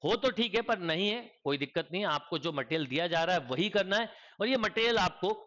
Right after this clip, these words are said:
कहां पे खत्म करना है इस बात को भी बता देगा, यानी आपकी वो प्रॉब्लम खत्म। स्टार्ट और एंड कहां पे करना है, बेसिक लेवल से एडवांस लेवल तक, जिसमें जीरो लेवल शीट, डीपीटी, डेली प्रैक्टिस टेस्ट, टीडब्ल्यूपीटी, टॉपिक वाइज प्रैक्टिस टेस्ट,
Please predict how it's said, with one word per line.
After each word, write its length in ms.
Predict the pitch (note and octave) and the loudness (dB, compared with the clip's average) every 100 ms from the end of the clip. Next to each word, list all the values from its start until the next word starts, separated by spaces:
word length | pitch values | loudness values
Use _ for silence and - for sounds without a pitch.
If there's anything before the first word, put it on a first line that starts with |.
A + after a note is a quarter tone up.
| - - - | -20 -10 -2
कहां 240 | E3 G#3+ | 0 0
पे 140 | A#3 B3 | 0 -2
खत्म 360 | F3+ - A3 | -2 0 0
करना 280 | G#3 G3 G#3+ | 0 0 0
है 100 | G#3 | -2
इस 120 | E3+ | -2
बात 260 | D#3+ F3+ - | 0 0 0
को 80 | F3 | -2
भी 120 | F3+ | -2
बता 300 | E3 D3 C#3 | -2 0 0
देगा, 220 | B2+ C3 | 0 0
यानी 200 | C#3+ E3 | 0 0
आपकी 300 | F3 E3 - | 0 -2 -2
वो 100 | E3+ | -2
प्रॉब्लम 420 | F3 E3+ D3 D#3+ F#3 | 0 0 0 0 -2
खत्म। 280 | D#3+ - - _ _ - _ - | -4 -4 -12 _ _ -20 _ -8
स्टार्ट 480 | D#3 - F#3 G3 A3 | -6 -2 0 0 0
और 120 | A3+ | 0
एंड 240 | E3+ G3 A3 | 0 -2 -2
कहां 280 | E3+ D3+ E3 | -2 0 0
पे 140 | E3 | -2
करना 300 | C#3+ B2+ B2 | -2 -4 -6
है, 120 | A2 | -4
बेसिक 380 | D#3+ A3 - G3 | -2 -2 -4 -2
लेवल 300 | F3+ E3+ E3+ | 0 0 -2
से 160 | - G#3+ | 0 0
एडवांस 420 | D3 C3+ C#3 C3+ | 0 -2 -2 -2
लेवल 220 | A#2+ A2+ | -4 -4
तक, 80 | B2+ | -8
जिसमें 500 | A#2+ E3+ E3 F#3+ G#3+ _ _ _ _ - | -6 -6 -4 -4 -6 _ _ _ _ -20
जीरो 340 | A2+ C#3 D#3+ | -6 0 2
लेवल 280 | G3 G3 G3+ G3+ - | 2 2 2 -2 -12
शीट, 380 | - - G#3 - - _ _ - | -8 -4 -4 -4 -20 _ _ -10
डीपीटी, 520 | C3 E3 G3 G3 G#3+ | -4 -4 -2 -2 -2
डेली 260 | E3+ C#3+ D#3+ | -2 0 0
प्रैक्टिस 420 | E3 D#3+ G3 F#3+ | -2 -2 -4 -2
टेस्ट, 220 | G3 G#3 - - _ _ _ _ _ | -2 -2 -8 -20 _ _ _ _ _
टीडब्ल्यूपीटी, 640 | D#3+ E3+ F#3 F#3+ F3+ E3+ G#3+ | -4 0 2 2 0 -2 -2
टॉपिक 380 | - D3 G3 G3 | 0 0 0 0
वाइज 160 | G3 | 0
प्रैक्टिस 400 | F#3+ E3+ G3+ G3 | 0 -2 -2 -2
टेस्ट, 220 | F#3+ G3+ | -2 -2